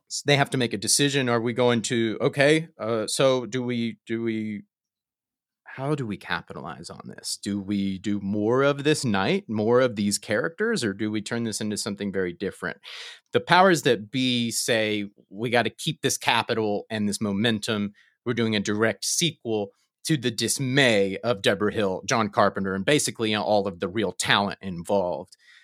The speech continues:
John Carpenter is contractually, uh, obligated to write the scripts, declines directing it.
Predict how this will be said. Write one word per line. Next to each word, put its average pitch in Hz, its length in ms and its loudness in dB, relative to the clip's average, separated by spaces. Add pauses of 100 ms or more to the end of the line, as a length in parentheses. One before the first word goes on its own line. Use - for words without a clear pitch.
(420)
John 135 280 2
Carpenter 120 420 4
is 101 100 -2
contractually, 113 1160 -2
uh, 104 200 2
obligated 104 640 -2
to 110 220 -6
write 101 200 0
the - 60 -12
scripts, - 520 -2 (360)
declines 117 640 2
directing 104 540 -2
it. 104 220 -2